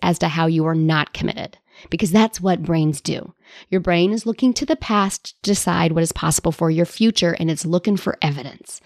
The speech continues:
Right now, it has evidence in your lack of commitment to signing clients no matter what. And it's listing all the times you quit on yourself,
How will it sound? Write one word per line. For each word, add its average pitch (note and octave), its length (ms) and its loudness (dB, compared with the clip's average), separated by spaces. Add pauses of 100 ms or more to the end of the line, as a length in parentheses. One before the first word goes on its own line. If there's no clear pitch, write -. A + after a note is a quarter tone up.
(380)
Right F3 320 0
now, G#3+ 580 0 (280)
it F3 120 4
has E3+ 260 0
evidence G3+ 460 0
in F3 140 0
your D#3+ 120 0
lack E3 260 0
of F#3+ 140 -4
commitment G3 540 0
to F#3 100 0
signing D#3+ 440 0
clients F3 720 -2
no E3+ 340 2
matter D#3 340 -4
what. - 400 -6 (440)
And F3 100 2
it's - 220 0 (200)
listing G3 600 2
all F#3 300 0
the C4 100 -4
times C#4 320 2
you C#4+ 60 -4
quit D#4+ 220 0
on C#4+ 140 2
yourself, F#3+ 540 -2